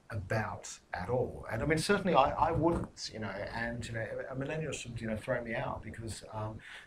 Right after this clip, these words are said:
there, there, there is no authority to speak on this if I'm not embodying and, and experiencing those, those particular perspectives. The, um, it was really interesting, this, um, this was at, uh, Australian Homo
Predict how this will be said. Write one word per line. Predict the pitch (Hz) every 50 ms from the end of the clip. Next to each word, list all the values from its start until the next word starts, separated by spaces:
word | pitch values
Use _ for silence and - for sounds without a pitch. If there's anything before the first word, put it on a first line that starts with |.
| - -
there, | 120 120
there, | 120 123 127 127
there | 123 131 131 127 123 123
is | 120
no | 135 143 151 147
authority | - - 85 80 - -
to | -
speak | - - 87 82 - 85
on | 82 -
this | 80 80 - -
if | 85 -
I'm | - -
not | - 85 - -
embodying | 92 92 110 120 113 92 82 80 80 80 - - -
and, | 82 85 85 87 - -
and | 95
experiencing | 95 95 - - 113 117 120 120 92 82 - - 82 82
those, | 82 85 85 87
those | 90 87
particular | - - - - 90 90 92 -
perspectives. | - - - 110 113 113 - - - - - - - - - - - - - -
The, | - 123 127 131 131 131 131
um, | 131 127 131 131 131 131 135
it | - 139
was | 135 - -
really | - 175 160
interesting, | 160 170 196 190 - 160 135
this, | 127 120 - - -
um, | - 113 110 110 107 110 110 113 113 110 110 - - - - - - - - - -
this | -
was | - 143 139
at, | 139 - - -
uh, | 113 107 104
Australian | 101 - - 110 101 98 98
Homo | 80 87 98 95 95 90